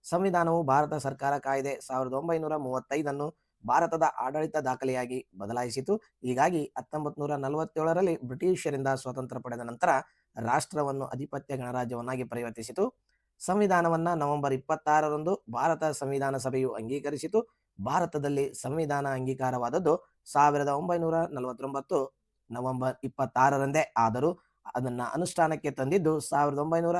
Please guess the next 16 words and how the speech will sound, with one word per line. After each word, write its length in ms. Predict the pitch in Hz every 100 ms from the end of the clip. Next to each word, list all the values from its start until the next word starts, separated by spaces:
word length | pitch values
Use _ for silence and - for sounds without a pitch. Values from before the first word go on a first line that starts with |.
| 147
ಐವತ್ತು 520 | 165 170 175 190 -
ಜನವರಿ 380 | 117 127 127 123
ಇಪ್ಪತ್ತಾರರಂದು. 920 | 123 135 - 147 175 175 117 101 95 - _ _ _ -
ಈ 120 | 131
ದಿನವನ್ನು 520 | 131 131 127 160 247 113
ಗಣರಾಜ್ಯೋತ್ಸವ 640 | 123 175 151 139 135 135
ದಿನವಾಗಿ 500 | 131 127 127 123 127 110
ಆಚರಣೆ 340 | 113 123 117
ಮಾಡಲಾಗುತ್ತದೆ. 840 | 113 113 110 117 117 143 196 - _ _ _ _ 107
ಭಾರತ 300 | 139 190 180
ಸಂವಿಧಾನ 680 | 180 156 151 147 147 156 170
ಜನರನ್ನ 480 | 139 135 143 143 139 139 - _
ಸೂಕ್ಷ್ಮಗೊಳಿಸಿದೆ, 1040 | - 190 175 175 160 139 135 139 165 - _
ಸರ್ವರಿಗೂ 760 | - 214 175 160 151 170 190 - -
ಸಮಾನತೆ 960 | - 127 139 156 156 160 170 - _ _ -
ಒದಗಿಸಿದೆ 640 | 170 165 139 113 101 -